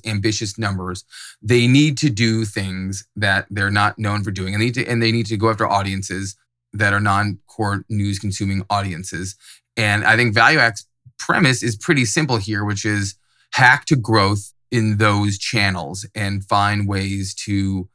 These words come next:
bundle your products. And, and I think probably price is also a part of bundling. You know, I think right now the, this is the clear and articulate strategy, 'cause at least to my, like, novice appraisal,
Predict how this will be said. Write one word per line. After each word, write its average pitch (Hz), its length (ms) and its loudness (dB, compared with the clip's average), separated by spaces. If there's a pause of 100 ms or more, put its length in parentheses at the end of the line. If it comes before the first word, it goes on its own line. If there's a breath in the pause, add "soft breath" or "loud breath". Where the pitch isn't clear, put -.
(140)
bundle 113 280 4
your 104 120 2
products. 98 600 -2
And, 107 280 -6
and - 20 -2
I 135 140 4
think 156 200 0
probably 113 240 0
price 104 340 -2
is 101 80 -4
also 98 440 -2
a 107 100 -6
part 104 260 -2
of 113 240 -6
bundling. 117 500 -2
You 107 80 -2
know, 98 60 0
I 104 40 -2
think 107 140 -2
right 104 120 -2
now 101 260 0
the, 98 240 -4 (340 loud breath)
this 160 180 4
is 143 120 2
the 113 280 2
clear 151 200 2
and 117 60 4
articulate 110 320 -2
strategy, 107 400 2
'cause 98 180 -4
at 101 80 -2
least 143 200 0
to 113 40 -2
my, 101 320 2
like, 98 220 -4
novice 98 600 -2 (140)
appraisal, 101 540 2